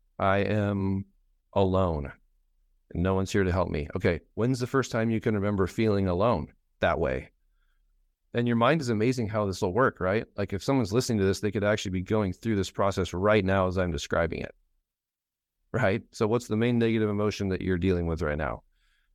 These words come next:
When you experience that emotion, turn it into an identity statement. How does it make you feel about yourself? "I am this," or, "I am not th-, that," right? Okay, when's the first time you can remember feeling that way?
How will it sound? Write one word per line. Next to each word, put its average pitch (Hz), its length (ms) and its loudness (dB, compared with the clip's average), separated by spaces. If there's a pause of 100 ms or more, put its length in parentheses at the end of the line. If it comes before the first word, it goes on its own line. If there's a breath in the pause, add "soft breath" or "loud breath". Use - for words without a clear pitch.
(220)
When 110 220 2
you 101 420 2
experience 131 420 -2
that 113 140 2
emotion, 104 540 0 (440)
turn 120 240 0
it 110 80 0
into 104 240 0
an 95 60 2
identity 90 320 0
statement. 76 360 -4
How 95 140 0
does 92 120 0
it 90 80 0
make 90 220 -2
you 90 80 -4
feel - 260 -2
about 87 220 -2
yourself? - 460 -4 (180)
"I 92 180 0
am 90 340 0
this," 92 240 0
or, 92 100 2
"I 87 140 2
am 87 200 0
not 80 300 0 (260)
th-, - 100 -14 (120)
that," 69 360 -2 (100)
right? 87 260 0 (480)
Okay, 95 220 2
when's 117 320 0
the 117 40 -2
first 123 240 -2
time 113 200 0
you 110 100 0
can 110 140 -2
remember 104 300 0
feeling 107 340 -2
that 78 160 -2
way? 62 240 -6